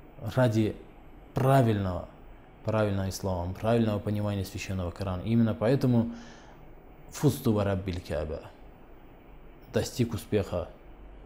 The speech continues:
клянусь Господом Каабы. Именно поэтому, потому что это величайшее, величайшее блаженство, величайшая радость.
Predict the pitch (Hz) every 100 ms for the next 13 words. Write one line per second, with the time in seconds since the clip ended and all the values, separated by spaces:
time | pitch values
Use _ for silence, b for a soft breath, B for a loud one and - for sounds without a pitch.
0 | - - - - - - - 101 104 98
1 | 98 95 - 92 95 92 85 69 - -
2 | - - - - - - - - - -
3 | - - - - - - - - - 101
4 | 101 92 101 98 - 82 95 - 104 113
5 | 117 113 113 113 - 147 139 110 101 104
6 | 110 101 135 123 120 104 - B B B
7 | B B - 98 107 101 139 143 - 92
8 | 98 98 120 113 - 107 113 117 95 -
9 | -